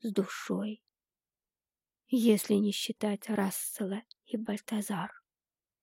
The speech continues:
А как это с душой? Ты скоро сама поймёшь. А пока у нас нет времени на это, прошу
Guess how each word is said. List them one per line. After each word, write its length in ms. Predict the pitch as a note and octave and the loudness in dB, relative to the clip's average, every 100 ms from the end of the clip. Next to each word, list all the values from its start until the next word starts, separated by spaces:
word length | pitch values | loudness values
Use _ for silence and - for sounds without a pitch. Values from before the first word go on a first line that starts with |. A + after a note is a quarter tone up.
| _ _ _ _ _ _ _ _ _ _ - | _ _ _ _ _ _ _ _ _ _ 2
А 160 | B3 F#3 _ _ | 2 2 _ _
как 320 | - D4+ - | 0 0 0
это 320 | A3 - G#3+ G#3 - _ _ _ _ _ | -8 -4 -6 -6 -12 _ _ _ _ _
с 180 | G#3 G#3+ | -6 -2
душой? 680 | B3+ A#3 - - E4 A3 _ _ _ _ _ _ _ _ _ _ _ _ _ _ _ _ - | 0 0 -2 2 2 2 _ _ _ _ _ _ _ _ _ _ _ _ _ _ _ _ 0
Ты 140 | B3+ | 2
скоро 460 | - - A3 G3 F#3+ | 2 2 4 4 0
сама 400 | - G#3 F#3+ G3 | 0 0 0 0
поймёшь. 760 | A3 G#3+ G3+ G3+ G3 - - _ _ _ _ _ _ _ _ _ _ _ _ _ _ - | -2 0 0 -2 -4 -10 -12 _ _ _ _ _ _ _ _ _ _ _ _ _ _ -6
А 100 | A3+ | 4
пока 320 | G#3 - A3 | 4 4 2
у 40 | G3+ | 2
нас 280 | G3 - | 2 0
нет 180 | G3+ G3 | -4 -4
времени 440 | G3 G3 F#3+ F#3+ F#3+ | -2 0 0 0 0
на 240 | F#3+ F#3 | 0 -2
это, 180 | - G#3 | -4 -4
прошу 340 | G3+ - - | -2 -2 -6